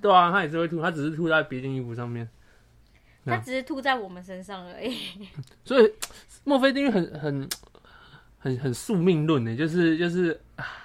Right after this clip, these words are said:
Speaker 1: 这个生命就是这样啊，它就是会吐啊，它大便就是会沾到衣服。嗯，好悲观哦，怎么办？
Speaker 2: 会吗？可是我觉得其实墨菲定律就是一个一定会发生的事情。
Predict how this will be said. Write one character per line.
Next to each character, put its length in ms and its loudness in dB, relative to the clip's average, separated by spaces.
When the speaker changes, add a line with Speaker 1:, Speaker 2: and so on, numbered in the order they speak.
Speaker 1:
这 100 -8
个 80 -10
生 220 -2
命 240 -2
就 100 -4
是 160 -8
这 80 -6
样 100 -2
啊， 340 -4
它 140 0
就 120 -6
是 140 -2
会 160 0
吐 240 -8
啊， 320 -6
它 240 -8
大 220 -2
便 260 -2
就 120 -2
是 140 -4
会 160 0
沾 300 -4
到 160 -2
衣 180 -6
服。 200 -16
嗯， 160 -10
好 100 -4
悲 160 2
观 240 8
哦， 200 2
怎 80 -8
么 100 -6
办？ 180 0
Speaker 2:
会 240 -6
吗？ 400 -4
可 140 -6
是 140 -6
我 140 -2
觉 240 -8
得 160 -6
其 200 -10
实 160 -10
墨 240 -4
菲 160 -4
定 280 -10
律 320 -10
就 140 -12
是 220 -8
一 120 -10
个 460 -6
一 120 -8
定 160 -6
会 140 0
发 180 0
生 120 -8
的 120 -6
事 240 -12
情。 280 -18